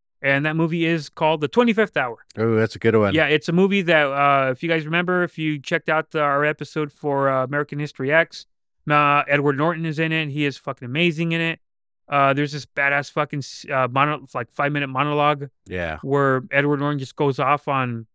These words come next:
Speaker 1: all, like, uh, the racial fucking prejudices of
Speaker 2: Mm-hmm.
Speaker 1: y-, shit
Speaker 2: Yep.
Speaker 1: and, like, stereotypes of everything
Speaker 2: Yep.
Speaker 1: in America. It's fucking amazing.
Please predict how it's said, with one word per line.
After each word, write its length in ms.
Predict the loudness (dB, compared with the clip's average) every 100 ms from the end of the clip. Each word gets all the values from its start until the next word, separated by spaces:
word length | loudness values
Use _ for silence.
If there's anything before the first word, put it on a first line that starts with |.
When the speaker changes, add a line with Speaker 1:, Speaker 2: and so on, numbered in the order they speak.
| _ _ _ _ _ 0
Speaker 1:
all, 200 | 2 4
like, 240 | 2 2
uh, 240 | 2 2 0
the 160 | 0
racial 580 | 2 2 2 -2 -2 -2
fucking 340 | -4 -6 -6 -4
prejudices 760 | -4 -2 -4 -4 -6 -8 -4
of 160 | -4 -4
Speaker 2:
Mm-hmm. 120 | -8
Speaker 1:
y-, 120 | -10
shit 260 | -2 2 4
Speaker 2:
Yep. 100 | 2
Speaker 1:
and, 160 | -4
like, 160 | -4 -6
stereotypes 640 | -4 -2 -2 -2 -6 -6
of 120 | -6
everything 300 | -4 -2 0
Speaker 2:
Yep. 100 | 0
Speaker 1:
in 100 | 2
America. 320 | -2 -2 -4 -4
It's 140 | -10
fucking 260 | -8 -8 -6
amazing. 420 | -4 -4 -6